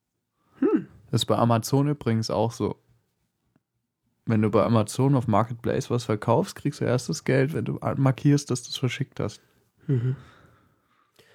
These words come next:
Speaker 1: Ja, das dachte ich mir schon. Das merkt man auch an den Kontobewegungen. Also, wenn man irgendwas bestellt und es dauert drei Tage, bis der das wirklich losschickt,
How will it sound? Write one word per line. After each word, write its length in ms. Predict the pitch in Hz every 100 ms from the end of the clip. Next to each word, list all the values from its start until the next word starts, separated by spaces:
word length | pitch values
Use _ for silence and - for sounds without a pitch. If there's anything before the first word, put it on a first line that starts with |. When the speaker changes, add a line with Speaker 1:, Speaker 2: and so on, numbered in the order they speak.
| _
Speaker 1:
Ja, 120 | - 117
das 320 | 127 - -
dachte 240 | 143 139 135
ich 80 |
mir 100 | 123
schon. 300 | 110 113 113 117 - -
Das 280 | - -
merkt 220 | - 117 -
man 100 | 104
auch 80 |
an 80 | 107
den 120 | 113
Kontobewegungen. 880 | 107 127 123 104 104 98 110 160 156 -
Also, 340 | - 117 113 104 - - - -
wenn 80 |
man 100 | 117 110
irgendwas 260 | 117 117
bestellt 420 | - - 107 120
und 80 | 120
es 80 | 127
dauert 320 | 110 113 117
drei 100 | 113
Tage, 300 | 123 117 120
bis 140 | 120 -
der 100 | 113
das 120 | 113
wirklich 200 | 110 131
losschickt, 540 | 101 131 - 160 -